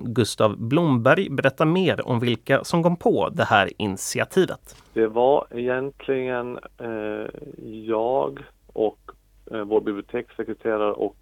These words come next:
Speaker 2: en, och en, eh, nära, nära, eh, familjemedlem till mig <laughs> som, som, som kom på idén, eh, tillsammans egentligen. Så, och sen har vi diskuterat det fram och tillbaks.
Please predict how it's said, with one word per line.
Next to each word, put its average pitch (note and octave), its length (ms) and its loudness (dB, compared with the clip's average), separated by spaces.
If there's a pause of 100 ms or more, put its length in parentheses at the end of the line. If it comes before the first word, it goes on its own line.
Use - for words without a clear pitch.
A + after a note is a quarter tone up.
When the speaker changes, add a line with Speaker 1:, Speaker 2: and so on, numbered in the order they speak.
Speaker 2:
en, G2 300 -6 (1700)
och D3+ 320 0
en, D#3+ 320 4
eh, D3+ 340 4
nära, C#3+ 480 10 (280)
nära, C3+ 720 2 (460)
eh, C3 640 -4
familjemedlem A#2+ 680 -4
till - 100 -14
mig B1 220 -8
<laughs> - 600 -10
som, A#2+ 140 -8 (160)
som, C#3+ 120 0 (720)
som G2 280 -8 (120)
kom G2+ 160 -4
på F#2+ 220 -2
idén, - 280 -2 (760)
eh, - 320 -8
tillsammans C3 540 -4
egentligen. - 380 -4
Så, - 80 0
och - 380 -2
sen A#2+ 220 -6
har B2 80 -2
vi C3+ 100 4
diskuterat B2 520 -2
det A#2+ 120 0 (340)
fram - 100 -10
och - 120 -14
tillbaks. G1+ 360 -6